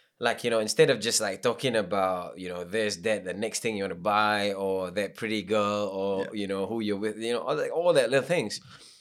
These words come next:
Speaker 1: Talk about how to improve, like, maybe your sleep.
Speaker 2: Yeah.
Speaker 1: Or talk about, "Hey, man, like, I, I've, I've tried this new breathing technique
Speaker 2: Yeah.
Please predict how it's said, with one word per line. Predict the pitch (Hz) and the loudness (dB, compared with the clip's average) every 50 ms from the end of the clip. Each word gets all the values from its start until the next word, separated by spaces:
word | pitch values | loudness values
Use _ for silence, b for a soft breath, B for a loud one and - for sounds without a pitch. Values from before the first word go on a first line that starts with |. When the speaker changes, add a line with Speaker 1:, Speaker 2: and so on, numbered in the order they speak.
| B B B B B _ _ _ _ _ _ - | B B B B B _ _ _ _ _ _ 2
Speaker 1:
Talk | 165 180 - | 2 2 2
about | 240 196 170 147 120 - - _ _ - - | 2 2 4 4 4 2 -2 _ _ -16 -12
how | 107 113 120 131 139 147 156 160 160 160 | -2 2 4 6 6 6 4 4 2 2
to | 156 - 127 | -2 -6 -6
improve, | 113 110 107 104 - - 139 139 143 135 131 123 120 113 - - - - - _ _ _ _ _ _ _ _ | -4 -4 -6 -6 -4 -2 0 0 0 -2 -4 -6 -8 -10 -12 -16 -20 -20 -20 _ _ _ _ _ _ _ _
like, | 80 87 101 101 101 | -8 -6 -6 -4 -2
maybe | 110 110 110 110 110 110 | 0 0 0 0 0 0
your | 107 107 104 | 0 0 0
sleep. | - - 233 302 247 - - - _ _ _ _ _ - | 0 -2 -4 -6 -6 -8 -10 -14 _ _ _ _ _ -2
Speaker 2:
Yeah. | 104 110 | 0 2
Speaker 1:
Or | 107 104 101 101 98 98 95 | 2 4 4 4 4 2 2
talk | - - - - | 0 -4 -6 -6
about, | 113 104 104 104 101 98 - - - | -2 0 2 2 2 0 -2 -6 -12
"Hey, | 147 143 135 131 117 | -12 -10 -10 -10 -8
man, | 110 113 120 120 120 | -6 -6 -4 -4 -4
like, | 117 107 98 - | -4 -6 -6 -6
I, | 104 104 98 - | -8 -10 -8 -10
I've, | 98 92 - - - | -12 -14 -14 -16 -18
I've | 110 - - | -18 -14 -10
tried | - - 123 127 101 104 | -4 -4 -2 -2 -2 -4
this | 107 101 - 104 | -4 -4 -4 -6
new | 104 101 104 110 107 | -4 -4 -2 -4 -4
breathing | 98 87 101 113 120 117 123 113 104 98 | -4 -4 -4 -2 -2 -2 -2 -4 -4 -4
technique | 110 - - 117 117 117 110 - B | -4 -6 -4 -2 -2 -2 -4 -6 B
Speaker 2:
Yeah. | 107 101 | -12 -12